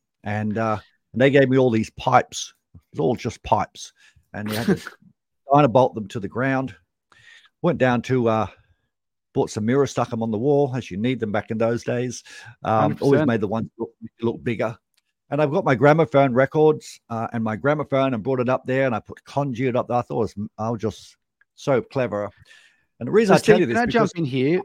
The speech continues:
Speaker 2: Can I jump in
Speaker 1: I,
Speaker 2: here?
Speaker 1: I
Speaker 2: What
Speaker 1: thought it would
Speaker 2: year
Speaker 1: be
Speaker 2: did you open this club? What year did you open the club?
Speaker 1: This in the eighties.
Speaker 2: The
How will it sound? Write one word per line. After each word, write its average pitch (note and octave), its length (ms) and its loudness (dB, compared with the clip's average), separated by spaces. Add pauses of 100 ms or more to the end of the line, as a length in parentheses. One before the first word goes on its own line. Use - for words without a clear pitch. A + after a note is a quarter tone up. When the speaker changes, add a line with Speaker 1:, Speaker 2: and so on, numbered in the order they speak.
Speaker 2:
Can F3 140 0
I - 20 0
jump E3+ 180 -2
in D3 60 4
Speaker 1:
I, - 40 4
Speaker 2:
here? D3 100 -2
Speaker 1:
I - 20 -12
Speaker 2:
What D#3+ 260 0
Speaker 1:
thought F3 120 -2
it D3+ 60 0
would - 20 -
Speaker 2:
year B2+ 340 0
Speaker 1:
be C#3 180 2
Speaker 2:
did C#3+ 140 -4
you C#3+ 80 2
open C3 280 -2
this A#2 140 -4
club? G2+ 300 -2 (380)
What D3+ 180 4
year C#3 140 0
did C3+ 140 -2
you B2+ 40 0
open A#2+ 200 -2
the A2 60 -4
club? G2 220 -2
Speaker 1:
This - 180 -12
in D3+ 60 -4
the C#3 120 0
eighties. C#3 380 -2 (800)
Speaker 2:
The A2+ 120 -8